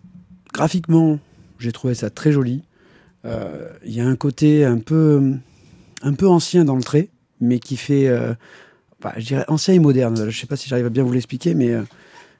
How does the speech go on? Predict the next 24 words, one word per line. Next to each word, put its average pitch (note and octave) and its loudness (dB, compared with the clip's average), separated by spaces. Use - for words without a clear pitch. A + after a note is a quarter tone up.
t'as C#3 -4
un D3 0
traitement D#3 0
qui B2 -4
est, B2 -2
une C3 -2
image D3 2
qui - -2
est D3 4
un D#3 6
peu F3 0
ancienne, F3 0
mais D#3 2
avec C3 -2
un C#3 -2
traitement C#3+ -2
très C#3 -2
moderne. G#2 -2
Et D3+ 2
au D3+ 6
niveau D3 2
de C#3+ 2
la C#3 0
narration, D3+ -2